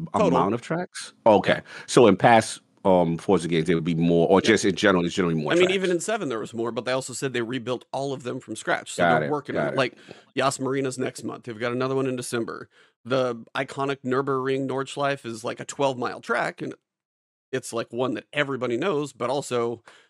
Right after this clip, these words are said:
Speaker 1: that's gonna be in spring of twenty-four.
Speaker 2: Got it. Okay,
Speaker 1: So
Speaker 2: I
Speaker 1: it's
Speaker 2: see,
Speaker 1: like,
Speaker 2: I see what's going on.
Speaker 1: well, it's like a year from now, probably a nine. Right now, with just kind of the cer-, current status and my issue with the upgrade system,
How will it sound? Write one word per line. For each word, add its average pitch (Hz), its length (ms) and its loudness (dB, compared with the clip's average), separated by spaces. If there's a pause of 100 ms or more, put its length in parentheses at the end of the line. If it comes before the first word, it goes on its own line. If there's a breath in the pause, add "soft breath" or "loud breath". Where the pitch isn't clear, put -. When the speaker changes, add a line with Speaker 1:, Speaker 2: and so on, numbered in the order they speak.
(140)
Speaker 1:
that's 139 140 -2
gonna 131 160 -2
be 127 60 -2
in 117 100 -6
spring 123 300 -4
of 110 80 -8
twenty-four. 101 500 -10 (420)
Speaker 2:
Got 80 200 0
it. 135 100 -14 (140)
Okay, 127 160 -2
Speaker 1:
So - 20 0
Speaker 2:
I - 40 2
Speaker 1:
it's - 100 -6
Speaker 2:
see, 160 60 2
Speaker 1:
like, 147 160 0
Speaker 2:
I - 20 -14
see - 100 -16
what's 160 140 -16
going - 120 -18
on. - 60 -20
Speaker 1:
well, 185 120 -2
it's 175 100 -2
like 160 160 0
a 135 60 0
year 143 260 0
from 196 160 -8
now, 220 300 -4 (100)
probably 123 480 -2
a 165 40 0
nine. 175 400 -4
Right 127 420 0
now, 160 440 2
with 107 260 -8
just - 220 -8
kind 127 120 -2
of 120 40 -8
the 117 80 -8
cer-, 135 320 -4
current 135 240 -6
status 131 360 -6
and 117 100 -4
my 120 140 -2
issue 123 320 -6
with 123 100 -12
the 123 80 -8
upgrade 156 320 -8
system, 202 420 -12